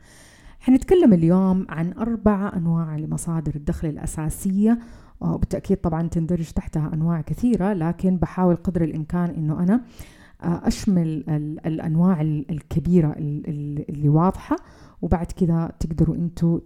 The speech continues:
تبحثوا عن الموضوع وتستفيدوا منه. آه، أول مصدر من الدخل اللي إحنا تكلمنا عنه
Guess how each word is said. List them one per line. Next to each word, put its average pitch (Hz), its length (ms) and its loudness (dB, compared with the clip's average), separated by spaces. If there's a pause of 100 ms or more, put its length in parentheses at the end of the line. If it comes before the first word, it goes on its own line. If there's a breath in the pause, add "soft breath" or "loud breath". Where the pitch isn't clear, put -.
تبحثوا - 440 -2
عن 147 120 -2
الموضوع 151 480 2
وتستفيدوا 151 840 -2
منه. 180 400 2 (560 loud breath)
آه، 175 300 0 (100)
أول 233 680 4
مصدر 170 480 -2
من 156 200 -2
الدخل 156 380 -4 (180)
اللي 170 200 -6
إحنا 185 180 -2
تكلمنا 233 420 0
عنه 156 240 0